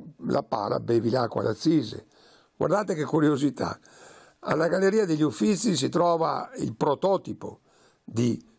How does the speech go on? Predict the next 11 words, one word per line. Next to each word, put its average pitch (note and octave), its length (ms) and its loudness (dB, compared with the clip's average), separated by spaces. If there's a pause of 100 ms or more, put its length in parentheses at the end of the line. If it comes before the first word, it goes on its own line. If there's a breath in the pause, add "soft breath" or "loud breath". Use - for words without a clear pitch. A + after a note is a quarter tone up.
(100)
questa A#2+ 380 0
pala. - 460 -6 (920 soft breath)
La A#2+ 140 0
pala A3 320 -2
è, D#3 100 2
è C3 460 2
di B2+ 160 -2
centimetri D#3 500 0
duecentoventitré C3 800 0
per A#2+ 300 -4
centosettantadue, - 1200 -2